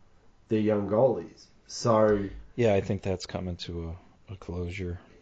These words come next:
Speaker 1: Yeah, so whoever ends up getting Lundqvist next, still gonna have a legit number one goalie. A-, and it's the thing with, with Fleury is he's just gonna k-,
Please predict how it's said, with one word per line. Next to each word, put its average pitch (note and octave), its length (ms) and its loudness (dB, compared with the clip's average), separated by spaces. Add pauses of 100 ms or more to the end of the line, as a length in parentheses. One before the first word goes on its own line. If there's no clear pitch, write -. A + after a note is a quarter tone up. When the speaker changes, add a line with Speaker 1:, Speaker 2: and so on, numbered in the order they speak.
(240)
Speaker 1:
Yeah, C#3 320 6 (120)
so D3 280 12
whoever E3 440 12
ends D#3 200 6
up D3 200 6
getting C#3 220 4
Lundqvist B2+ 720 2 (680)
next, - 560 0 (420)
still E3 300 6
gonna E3+ 200 10
have C#3 240 6
a G#2+ 220 4 (400)
legit A#2+ 580 0
number B2 220 2
one A#2 300 2
goalie. C3 400 4 (880)
A-, C3+ 240 2
and C3 220 4
it's C3+ 200 -2
the C#3+ 80 -4
thing E3 280 4
with, C3 200 0 (160)
with - 440 -8
Fleury C3 720 6
is - 260 -6 (340)
he's C#3 320 0
just E3 300 2
gonna E3 180 4
k-, - 180 -10